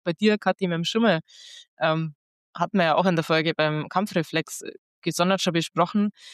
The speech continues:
wie deiner dich angegangen ist. Und jetzt ist das halt so ein kleines Gänseblümchen und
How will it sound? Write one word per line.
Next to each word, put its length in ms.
wie 240
deiner 360
dich 240
angegangen 420
ist. 320
Und 320
jetzt 240
ist 160
das 160
halt 520
so 140
ein 20
kleines 340
Gänseblümchen 760
und 240